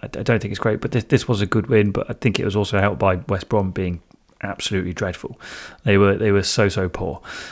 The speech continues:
Um, I'm still not convinced by Michael O'Neill. I do think they should change. Um,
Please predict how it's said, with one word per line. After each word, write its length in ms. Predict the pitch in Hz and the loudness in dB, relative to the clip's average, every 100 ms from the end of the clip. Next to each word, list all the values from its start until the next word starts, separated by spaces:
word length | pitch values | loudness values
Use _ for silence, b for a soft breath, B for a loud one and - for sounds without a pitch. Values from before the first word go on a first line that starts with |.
| B B | B B
Um, 540 | 117 95 92 92 90 - _ _ _ _ _ - | 4 6 6 2 -4 -10 _ _ _ _ _ -10
I'm 60 | |
still 180 | - 147 | 2 4
not 140 | 113 - | 4 4
convinced 260 | 101 101 | 0 0
by 100 | 107 | -2
Michael 320 | 98 95 - 95 | -2 -2 -2 -2
O'Neill. 380 | 92 90 90 - - | 0 0 -2 -4 -6
I 100 | 95 | -2
do 160 | 104 | -2
think 200 | 90 - | -2 -6
they 100 | 95 | -6
should 200 | - 101 | -6 -6
change. 520 | - 95 92 87 - - | -6 -6 -4 -6 -8 -10
Um, 460 | - 90 90 90 | -6 -2 -2 -4